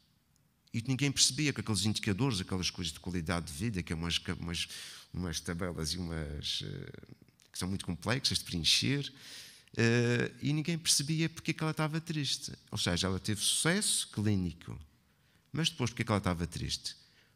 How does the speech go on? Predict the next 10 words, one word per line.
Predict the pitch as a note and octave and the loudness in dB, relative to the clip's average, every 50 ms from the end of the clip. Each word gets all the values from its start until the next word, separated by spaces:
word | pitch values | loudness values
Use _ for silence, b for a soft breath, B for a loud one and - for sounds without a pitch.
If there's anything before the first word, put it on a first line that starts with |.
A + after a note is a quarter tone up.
| b _ | b _
Porque | - - - - - | -10 -10 -6 0 2
ao | E3 F#3+ | 2 2
ficar | F3+ - - - - A2+ G2 F#2+ F#2 | 4 2 -2 2 6 6 6 6 6
bem, | D#2+ D2+ D#2 D2+ D#2+ F2 | 4 4 6 6 6 6
a | F#2+ | 4
família | G#2 - A#2 A#2 A#2+ A#2 B2 A#2+ | 4 4 4 4 6 6 6 8
deixou | B2 A#2+ - - B2 A#2+ | 8 6 4 4 2 2
de | A2+ B2 B2+ B2 | 2 2 2 2
dar | A2+ G#2+ A#2+ A#2 - | 2 2 2 0 2
carinho. | - - B2 A#2+ B2 A#2 G#2+ G#2 G#2 | 2 0 0 2 0 0 0 -4 -6